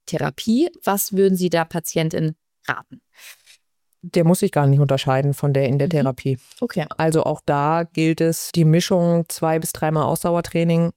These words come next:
Speaker 2: dreißig bis fünfundvierzig Minuten mit so fünfzig bis sechzig Prozent der maximalen Herzfrequenz,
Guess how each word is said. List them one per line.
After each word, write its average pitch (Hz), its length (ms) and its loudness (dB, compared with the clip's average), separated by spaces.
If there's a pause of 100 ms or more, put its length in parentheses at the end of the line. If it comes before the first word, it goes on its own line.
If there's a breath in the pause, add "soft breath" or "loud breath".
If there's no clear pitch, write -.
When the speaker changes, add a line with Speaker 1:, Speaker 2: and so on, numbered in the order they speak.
(100)
Speaker 2:
dreißig 151 380 -2
bis 147 120 -4
fünfundvierzig 156 640 0
Minuten 160 680 4
mit 151 160 -2
so 147 100 2
fünfzig 160 480 -2
bis 143 140 -2
sechzig 139 400 -4
Prozent 147 540 -2
der 143 100 2
maximalen 139 520 0
Herzfrequenz, 170 840 0